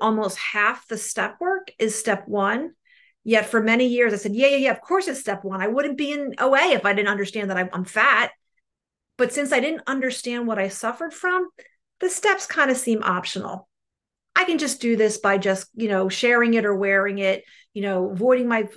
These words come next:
triggers, avoiding people, places, and things. I didn't understand what I suffered from. So what the big book taught me is, in the doctor's opinion, that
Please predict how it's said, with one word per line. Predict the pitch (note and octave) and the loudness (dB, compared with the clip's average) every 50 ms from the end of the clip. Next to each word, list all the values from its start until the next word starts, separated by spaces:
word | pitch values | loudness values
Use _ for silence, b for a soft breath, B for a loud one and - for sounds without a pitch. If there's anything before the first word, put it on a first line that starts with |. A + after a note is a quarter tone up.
| - _ _ | -20 _ _
triggers, | - - A#3 A3 G3+ G3 G#3 G#3 G#3 G3 G3+ | -10 -4 -2 -2 0 2 2 2 2 0 -2
avoiding | F#3+ F#3 G#3 A#3+ C4+ C4 B3+ A#3+ | -4 -4 -2 -2 -2 0 -2 -4
people, | A3+ B3 A#3+ - A#3 G#3 | -4 -6 -6 -4 -4 -6
places, | G#3+ - A3 G#3 G#3 G#3+ G#3 G3+ | -4 -2 -2 -2 -2 -2 -4 -6
and | G#3 G3+ G3+ | -6 -6 -4
things. | G#3 G3+ G3+ G3+ G3 - - | -4 -2 -2 -2 -4 -4 -2
I | - G3+ A3 | 0 2 2
didn't | A#3+ A#3 A3+ | 4 4 2
understand | G#3+ G3 G3+ G3 - G3+ G3 F#3+ | 2 0 -2 -4 -4 -4 -4 -4
what | F#3 F3 | -4 -4
I | F3+ | -6
suffered | F3 E3+ - F3 E3 E3+ - G3 F#3 | -6 -6 -6 -6 -8 -6 -8 -10 -10
from. | - - D#2+ - - G3 - _ _ b b b b b b b b b b b | -10 -10 -10 -10 -12 -16 -20 _ _ b b b b b b b b b b b
So | - - - A3 | -6 0 2 4
what | A3 A#3 A3+ - | 4 4 4 2
the | A#3+ | 0
big | G#3+ - C#4+ D#4+ E4 D#4 - | 0 2 0 0 0 2 2
book | C#4+ C4+ C#4 - | 0 0 0 -4
taught | - - - D4 E4 E4 - | -8 -4 0 2 2 2 2
me | G#3 G3+ F#3+ F#3+ - | 2 0 0 0 0
is, | - F#3 | -2 -2
in | G#3+ G#3 | 0 0
the | G3 G3 | 2 0
doctor's | F3+ - - A3+ G#3+ A#3+ A3+ - C#4 B3 G3+ G#3 | 0 0 0 0 0 0 0 -2 -2 -2 -2 -2
opinion, | G3 - - F3+ E3+ E3+ E3+ F#3 G3 G#3 A#3 A#3 - _ _ _ _ _ _ _ _ _ _ _ _ _ | -6 -4 -6 -4 -4 -4 -4 -4 -4 -6 -6 -6 -8 _ _ _ _ _ _ _ _ _ _ _ _ _
that | G3+ G3+ A3 G3+ G3 F#3+ F#3+ - | -2 0 2 4 2 2 0 -6